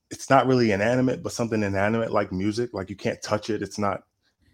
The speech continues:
it's not anything. Like, the, it's the emotion that, that comes from it.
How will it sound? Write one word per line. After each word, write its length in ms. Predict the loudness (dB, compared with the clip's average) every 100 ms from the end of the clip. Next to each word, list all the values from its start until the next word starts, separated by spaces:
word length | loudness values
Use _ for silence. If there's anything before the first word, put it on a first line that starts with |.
| _
it's 220 | -16 -8 0
not 200 | 0 2
anything. 500 | 0 0 -2 -2 -4
Like, 160 | -6 -10 _ _ _
the, 160 | -2 0
it's 180 | 0 -2
the 140 | 0
emotion 480 | 2 2 0 0 -2
that, 220 | -4 -8 -10
that 160 | -12
comes 260 | -6 -6 -6
from 240 | -6 -10
it. 80 | -10